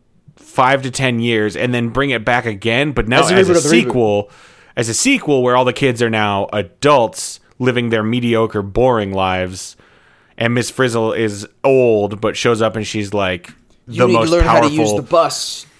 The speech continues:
Speaker 1: Yeah, the series
Speaker 2: Mm-hmm.
Speaker 1: maybe ends with the sorceress going back to the bus's home dimension with it, and then she comes back as the most powerful enchantress to ever have
Speaker 2: And
Speaker 1: lived.
Speaker 2: she gives them all their own buses.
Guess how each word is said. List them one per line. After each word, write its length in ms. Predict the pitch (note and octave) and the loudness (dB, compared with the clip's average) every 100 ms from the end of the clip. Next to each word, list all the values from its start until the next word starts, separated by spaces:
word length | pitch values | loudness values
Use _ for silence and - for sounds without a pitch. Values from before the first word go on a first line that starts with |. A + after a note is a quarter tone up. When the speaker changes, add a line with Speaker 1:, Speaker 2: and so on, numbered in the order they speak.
| - - - | -20 -16 0
Speaker 1:
Yeah, 300 | D3 C#3+ A2+ C#3+ | 4 4 0 -6
the 280 | B2+ C#3+ | -4 -2
series 300 | - G#3 A#3 | 2 2 2
Speaker 2:
Mm-hmm. 60 | E3+ | 2
Speaker 1:
maybe 240 | F3+ D3+ - | 0 -2 0
ends 380 | C#3 D3 C3+ B2 | 2 2 2 0
with 140 | B2+ | 0
the 80 | B2 | 0
sorceress 480 | - C3 - C3 A2+ | 2 2 2 -2 2
going 280 | B2+ A2+ | 2 2
back 260 | G#2 A2+ A#2 | 2 0 0
to 80 | A2+ | -2
the 100 | G#2+ | -2
bus's 440 | F2+ A2 A2+ A#2+ | 2 0 0 -4
home 260 | A2 A#2+ A2 | -2 -2 0
dimension 540 | G2+ G2 A2+ - B2+ | -2 -2 -2 -2 -2
with 200 | B2+ B2+ | -2 -2
it, 280 | C3+ C#3 _ - | -2 -4 _ -4
and 140 | A#2 | -2
then 100 | A2 | -2
she 220 | G#2 - B2+ | -2 -2 -2
comes 280 | C3 A2+ G2+ | -2 -2 -4
back 640 | - A#2+ A#2 G#2+ - - - _ _ _ _ _ - | 0 2 4 0 -4 -20 -20 _ _ _ _ _ 0
as 280 | A2+ G2+ | 0 0
the 160 | A2+ A#2+ | -2 -2
most 300 | A#2 A2 - | 2 0 2
powerful 480 | - A#2 G#2+ A2 A2 | 2 2 2 0 0
enchantress 680 | G#2 F2+ B2 A2+ - G#2 - | -2 -2 -2 -2 -2 -4 -4
to 200 | - A2+ | -6 -4
ever 280 | A2+ G#2+ G#2 | -2 -2 -2
have 180 | G2+ F#2+ | -4 -4
Speaker 2:
And 100 | G#2 | 0
Speaker 1:
lived. 140 | A2 | 2
Speaker 2:
she 60 | G#2 | 2
gives 100 | - | 2
them 120 | D#3+ | 0
all 80 | D3 | 0
their 140 | C3+ | 2
own 120 | C#3+ C3+ | 0 -2
buses. 540 | F#2+ - - - - | -6 -8 -14 -16 -18